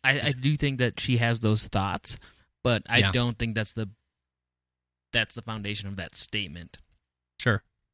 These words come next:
Speaker 2: I agree.
Speaker 1: I think
Speaker 2: I'll
Speaker 1: that
Speaker 2: go
Speaker 1: is
Speaker 2: with that.
Speaker 1: more of a, uh,
Speaker 2: Just
Speaker 1: Bill Oswalt-esque statement, you know?
Speaker 2: Yeah.
Speaker 1: We're, we're do-,
Speaker 2: Well
Speaker 1: things, things are just, they're fine. Let's just m-,
Speaker 2: Yeah.
Speaker 1: move along now.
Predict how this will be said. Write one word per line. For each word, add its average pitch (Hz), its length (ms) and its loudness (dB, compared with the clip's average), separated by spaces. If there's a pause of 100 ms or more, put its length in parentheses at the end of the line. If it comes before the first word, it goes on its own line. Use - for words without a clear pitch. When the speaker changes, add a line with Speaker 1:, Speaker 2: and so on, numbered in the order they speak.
(160)
Speaker 2:
I 185 60 4
agree. 151 140 4
Speaker 1:
I 110 40 4
think 170 140 2
Speaker 2:
I'll 156 60 4
Speaker 1:
that 143 140 8
Speaker 2:
go 131 40 4
Speaker 1:
is 127 100 2
Speaker 2:
with 127 80 4
that. - 0 -
Speaker 1:
more 127 160 6
of 117 140 2
a, 113 220 4
uh, 104 40 2
Speaker 2:
Just - 320 -2
Speaker 1:
Bill 135 160 8
Oswalt-esque 113 1300 2
statement, 107 680 -4
you 110 60 -4
know? 107 320 -4
Speaker 2:
Yeah. 76 180 4
Speaker 1:
We're, 117 140 4
we're 123 480 4
do-, 117 160 0
Speaker 2:
Well 131 180 8 (300)
Speaker 1:
things, 131 260 4
things 131 220 6
are 120 80 8
just, 117 180 6 (220)
they're 123 120 6
fine. 95 340 0 (600)
Let's 110 140 -2
just 107 160 -2
m-, 113 120 -2
Speaker 2:
Yeah. 113 180 6
Speaker 1:
move 143 180 6
along 101 260 4
now. 90 240 -6